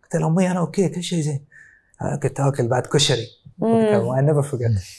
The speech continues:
Speaker 1: قالت لي: "أوكي حبيبي، بغيت شيء خبرني، أنا موجودة." بعدين مرت كنت ألعب تنس، لأن I was all into tennis، ونسيت الموضوع. المهم، يوم رديتني، طبعا أنت هني الحياة غير،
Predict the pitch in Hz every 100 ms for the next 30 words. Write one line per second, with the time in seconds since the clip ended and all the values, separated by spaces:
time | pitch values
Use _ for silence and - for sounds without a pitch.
0 | - _ _ _ - - - 139 156 147
1 | 151 151 123 123 117 160 175 180 170 151
2 | 127 127 110 - _ _ 139 135 123 120
3 | 120 110 - - - - - - _ _
4 | _ _ _ _ - - 151 139 127 127
5 | 127 127 143 147 135 131 143 127 117 127
6 | 127 127 127 123 139 131 113 123 127 117
7 | 117 - 160 - - 185 - 123 123 120
8 | 120 143 170 170 165 - 170 160 143 143
9 | 139 131 139 143 143 - _ _ - 151
10 | 131 131 120 - - - - - 139 131
11 | 123 131 156 151 - - - - - -
12 | - 131 123 135 131 - -